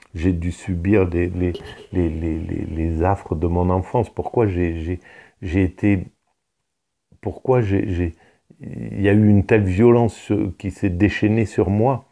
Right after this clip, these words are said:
à tous les niveaux, mon, mon instinct, euh, les gens du village, ma mère, et cetera, mes copains. <clears throat> Pour-, pourquoi, pourquoi ça, ça,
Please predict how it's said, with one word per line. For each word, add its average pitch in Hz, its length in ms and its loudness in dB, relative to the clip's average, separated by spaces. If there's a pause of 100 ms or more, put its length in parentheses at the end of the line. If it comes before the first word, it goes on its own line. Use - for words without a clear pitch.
(500)
à 101 120 0
tous - 220 -4
les 117 120 4
niveaux, 117 480 2
mon, 98 440 0
mon 110 360 -8
instinct, 113 640 -8
euh, 90 180 2 (380)
les 107 120 2
gens 101 160 2
du 104 180 2
village, 104 600 2
ma 101 260 0
mère, 101 500 0 (320)
et 95 120 -2
cetera, 98 500 0
mes 101 200 2
copains. 107 460 0 (300)
<clears throat> 165 1500 6 (1700)
Pour-, - 200 -2
pourquoi, 107 520 0
pourquoi 117 360 -2
ça, 98 360 -2
ça, 90 500 -4